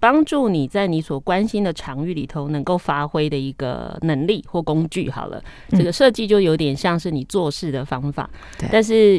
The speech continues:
Speaker 1: 因为你很清楚你关心什么，
Speaker 2: 对。
Speaker 1: 所以你才知道可以把它用在哪里。
Speaker 2: 对。
Speaker 1: 不会像可能有一些人学完设计就是，诶，我进到公司，然后看客户需要什么我就帮他设计，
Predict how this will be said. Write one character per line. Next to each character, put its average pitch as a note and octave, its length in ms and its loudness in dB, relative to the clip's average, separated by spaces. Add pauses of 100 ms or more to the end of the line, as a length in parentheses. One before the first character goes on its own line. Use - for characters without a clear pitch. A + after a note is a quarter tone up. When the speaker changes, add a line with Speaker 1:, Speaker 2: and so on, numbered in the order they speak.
Speaker 1:
因 B3 280 2
为 B3 220 4
你 C#3+ 300 2
很 D3 140 -6
清 F#3+ 220 -4
楚 C#3+ 160 -4
你 C3 100 -6
关 C#3+ 240 -2
心 D3 220 -2
什 C#3 160 -6
么， B2+ 120 -12 (300)
Speaker 2:
对。 - 80 -4
Speaker 1:
所 F3+ 100 -2
以 F3+ 80 0
你 E3+ 140 0
才 C#3+ 300 -4
知 F3 200 -6
道 E3 160 0
可 D3+ 120 -4
以 C#3 40 -2
把 A#2+ 100 -8
它 C3+ 60 -8
用 C#3 140 -2
在 C3+ 140 -6
哪 B2 180 -10
里。 B2 180 -12 (140)
Speaker 2:
对。 E3 100 -6 (160)
Speaker 1:
不 F3+ 120 -2
会 G#3 120 6
像 F3+ 480 2
可 E3 120 -4
能 E3+ 120 0
有 F#3+ 140 6
一 C#4+ 80 4
些 D4+ 160 4
人 A3 160 6
学 F#3 140 2
完 E3+ 180 2
设 G3+ 180 2
计 F#3 220 -4
就 F3 140 -2
是， E3+ 340 -2
诶， F3 100 0
我 F3 160 2
进 F#3+ 220 -2
到 F3+ 140 0
公 E3 260 -2
司， D#3+ 420 -2
然 C#3 140 -4
后 D3+ 80 -2
看 E3 220 0
客 F3+ 180 2
户 E3+ 140 -2
需 D#3+ 140 -6
要 D3+ 180 0
什 C#3+ 120 -6
么 B2 60 -6
我 A#2+ 60 -10
就 B2+ 100 -10
帮 C3 140 -6
他 C#3+ 100 -4
设 C#3 200 -6
计， C3+ 200 -12